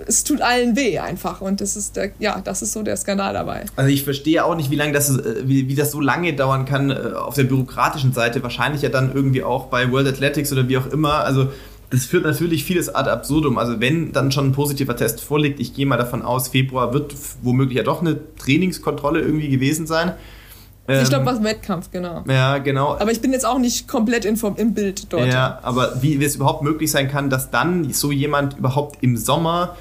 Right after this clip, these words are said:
Speaker 2: in der Lage sein kann, nach Europa zu kommen und hier große Rennen zu laufen, ähm, wo es ja dann auch um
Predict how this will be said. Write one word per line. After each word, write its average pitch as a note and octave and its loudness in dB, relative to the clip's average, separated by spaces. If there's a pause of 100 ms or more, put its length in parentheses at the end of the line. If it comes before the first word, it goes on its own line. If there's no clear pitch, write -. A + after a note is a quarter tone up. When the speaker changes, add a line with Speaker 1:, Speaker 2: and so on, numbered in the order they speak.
(600)
Speaker 2:
in C#3 2
der B2+ 4
Lage C#3+ 0
sein D3+ 0
kann, C#3+ -2
nach C3+ 2
Europa C3+ 0
zu C3+ -6
kommen C#3+ 0
und B2 2
hier C3 2
große C3+ -2
Rennen C#3 2
zu C3 -4
laufen, A#2+ 0
ähm, A#2+ 0
wo B2 -2
es B2 -2
ja B2 2
dann A#2 -2
auch B2 -2
um A2+ 0